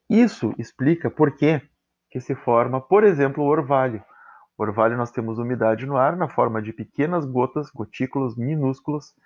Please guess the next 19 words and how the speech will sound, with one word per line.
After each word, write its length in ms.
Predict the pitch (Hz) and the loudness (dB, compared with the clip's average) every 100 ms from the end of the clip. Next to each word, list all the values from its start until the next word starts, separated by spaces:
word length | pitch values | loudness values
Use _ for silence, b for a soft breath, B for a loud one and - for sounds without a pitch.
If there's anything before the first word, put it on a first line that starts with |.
| b b b b | b b b b
suspensas 640 | - 151 - 123 113 127 | -2 -2 0 0 0 -2
no 120 | 143 | 2
ar, 320 | 131 151 196 _ _ _ b b b _ - | 4 2 -2 _ _ _ b b b _ 2
que 80 | |
ao 140 | 151 165 | 4 4
encontrar 640 | 175 180 147 127 104 101 _ _ _ _ - | 2 0 2 4 2 -2 _ _ _ _ -10
umas 280 | 135 139 135 | -4 -2 0
às 140 | 143 | 0
outras, 600 | 127 127 147 185 - - _ _ _ _ _ _ _ _ | 2 0 -2 -6 -8 -20 _ _ _ _ _ _ _ _
se 500 | _ - 160 170 170 _ - | _ -6 -2 -2 -4 _ -10
juntam 580 | 123 143 156 202 208 - _ - | 0 0 2 0 0 -4 _ -4
e 100 | 156 | -2
acabam 440 | 156 151 143 151 | 0 2 2 0
se 140 | 147 156 | -4 -2
depositando 680 | 170 170 165 151 135 135 139 | -2 0 -2 -2 -2 -2 -2
sobre 280 | - 135 135 | -6 -8 -8
superfícies 760 | 147 131 135 - 131 - - | -8 -6 -6 -6 -10 -10 -12
frias, 380 | - 135 139 135 | -6 -2 -2 -4
como 340 | 113 107 101 | -8 -10 -12